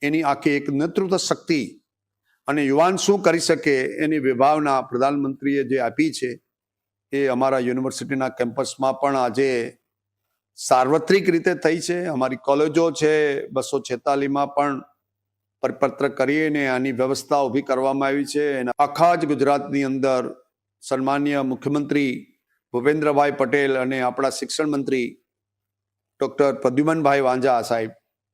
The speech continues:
ત્રિકમભાઈ, એમના નેતૃત્વમાં શૈક્ષણિક સંસ્થાઓ,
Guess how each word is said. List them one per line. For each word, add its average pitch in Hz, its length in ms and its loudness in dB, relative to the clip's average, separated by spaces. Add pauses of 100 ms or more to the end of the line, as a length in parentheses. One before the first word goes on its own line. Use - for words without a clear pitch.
ત્રિકમભાઈ, 139 800 0 (680)
એમના 196 240 0
નેતૃત્વમાં 143 920 -2
શૈક્ષણિક 165 560 -4
સંસ્થાઓ, 135 920 0